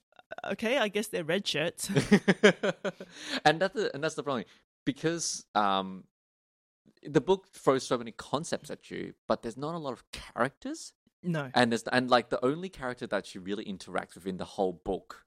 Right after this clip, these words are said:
Speaker 2: or the whole novella is with Oku, which is
Speaker 1: Yes.
Speaker 2: the other Meduse. Um, you don't get to see her interact with any other, uh, humans.
Speaker 1: No.
Speaker 2: Okay? And because of that, I find that there's a very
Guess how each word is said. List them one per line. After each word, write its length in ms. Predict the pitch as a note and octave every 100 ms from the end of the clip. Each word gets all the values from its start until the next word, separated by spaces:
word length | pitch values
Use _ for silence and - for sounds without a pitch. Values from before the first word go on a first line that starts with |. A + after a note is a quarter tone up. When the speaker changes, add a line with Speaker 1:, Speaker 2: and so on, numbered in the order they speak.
| _
Speaker 2:
or 140 | G2
the 100 | F#2
whole 160 | G2 F#2
novella 460 | F2+ F2 F2+ F#2+ - - - -
is 180 | G2+
with 160 | G2+ F2 -
Oku, 380 | B2 - F2+ -
which 160 | F#2
is 140 | - -
Speaker 1:
Yes. 40 |
Speaker 2:
the 240 | - F2 F#2
other 220 | F2 F2
Meduse. 460 | F2 E2+ G2 - - - - _
Um, 180 | - F#2+ F#2
you 100 | A2+
don't 160 | C3+
get 120 | B2+ -
to 60 |
see 160 | G2 G#2
her 180 | G#2+ F#2+ E2+
interact 360 | G#2 F#2 F#2 F2+
with 120 | E2+
any 160 | F2+ F2+
other, 440 | F#2+ F2 F2 F2+ - _
uh, 200 | F#2 E2 E2 - _ _ _
humans. 520 | - G2 - - - _ _ -
Speaker 1:
No. 240 | D#3+ B2 -
Speaker 2:
Okay? 260 | F#2 G#2+ A#2 - - - _ _ _ _
And 160 | A#2+ A2
because 400 | B2 - B2+ A#2+
of 100 | F#2
that, 160 | G2+
I 160 | A2 G#2
find 260 | - A2 G2
that 120 | -
there's 160 | F2+
a 40 | F2+
very 460 | E2 F#2+ F#2 F2+